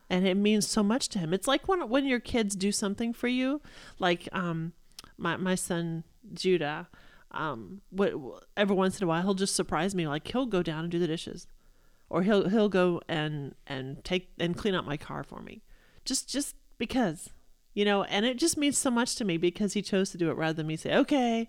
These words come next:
everybody go clean out the car," or whatever, you know. And I think it just is so precious to God when his children do that.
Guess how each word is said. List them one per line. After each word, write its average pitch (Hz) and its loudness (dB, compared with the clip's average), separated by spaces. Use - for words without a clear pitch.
everybody 226 6
go 269 2
clean 254 0
out 254 0
the - -20
car," 196 0
or 185 0
whatever, 185 0
you 214 -2
know. 233 -2
And 226 -4
I 226 0
think 233 -2
it 302 -2
just - -2
is 202 0
so 202 2
precious 202 -4
to 196 -4
God 175 -4
when 180 2
his 185 2
children 208 2
do 170 4
that. - -6